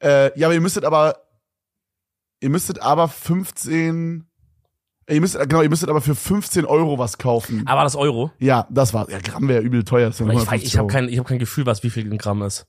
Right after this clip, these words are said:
Speaker 1: Äh, ein Gramm kostet so zehn Euro Strafwert.
Speaker 2: Wie viel ist in so einer normalen Sportzigarette?
Speaker 1: Äh, kommt drauf an, du kannst auch ein Gramm reinmachen, aber
Speaker 2: Okay.
Speaker 1: so, ich glaub, so null Komma zwei oder drei,
Speaker 2: Ah,
Speaker 1: irgendwie
Speaker 2: okay,
Speaker 1: so.
Speaker 2: okay, okay, okay.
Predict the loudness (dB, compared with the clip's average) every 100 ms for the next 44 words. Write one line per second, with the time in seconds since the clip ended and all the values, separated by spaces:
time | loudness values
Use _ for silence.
0 | _ -8 -6 -4 0 0 2 2 0 -2
1 | -2 -4 -4 -4 -4 -2 -2 -2 -4 0
2 | 0 2 2 2 -2 0 0 0 0 2
3 | 0 -2 -4 -4 -4 -6 -8 -8 -10 _
4 | _ _ _ _ -2 2 4 2 0 -2
5 | -4 -2 -2 0 0 0 -2 -4 -4 -2
6 | 2 2 2 2 2 0 -2 -2 2 2
7 | 2 0 -2 0 0 0 -2 -2 2 2
8 | 2 2 2 2 0 0 2 0 0 -6
9 | -14 -16